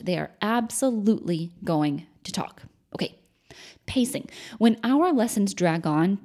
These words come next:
too long with any particular activity, doesn't matter what it is,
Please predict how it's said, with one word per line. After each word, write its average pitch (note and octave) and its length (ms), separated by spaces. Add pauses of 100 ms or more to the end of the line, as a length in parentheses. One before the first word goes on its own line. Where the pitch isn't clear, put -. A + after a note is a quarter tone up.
(140)
too A#3 280
long D3 320
with E3+ 200
any B3+ 200
particular F#3+ 760
activity, - 600
doesn't G#3+ 220
matter F3+ 200
what F3 340
it E3+ 160
is, D3 260